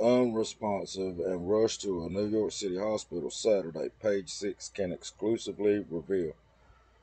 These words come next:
We hear the Material Girl, sixty-four, was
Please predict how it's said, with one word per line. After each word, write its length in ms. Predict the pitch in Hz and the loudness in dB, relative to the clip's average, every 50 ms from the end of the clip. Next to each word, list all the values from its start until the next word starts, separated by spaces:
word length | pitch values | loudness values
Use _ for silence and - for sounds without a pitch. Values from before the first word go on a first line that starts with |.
| _ _ _ _ _ | _ _ _ _ _
We 260 | - 95 101 104 104 95 | 0 0 2 2 2 6
hear 300 | 113 127 127 127 127 120 | 8 10 10 10 10 8
the 140 | 104 117 | 6 4
Material 840 | 110 107 104 101 - - - 143 143 139 135 127 123 120 113 113 107 | 2 2 0 -2 -2 -2 0 2 4 6 6 8 8 6 6 4 2
Girl, 380 | 90 101 107 107 110 113 120 120 | 0 2 2 4 4 4 4 2
sixty-four, 1120 | - - - 117 123 117 - - - - 113 104 - - 123 123 117 107 107 110 117 107 - - _ _ _ _ _ _ _ _ _ _ _ _ _ _ _ _ _ _ _ _ _ _ _ _ _ _ _ | 0 -2 0 0 0 0 -2 -8 -12 -12 -12 -12 -8 -2 0 0 2 2 2 2 0 0 -4 -12 _ _ _ _ _ _ _ _ _ _ _ _ _ _ _ _ _ _ _ _ _ _ _ _ _ _ _
was 220 | - 85 85 85 | -2 -2 -2 -2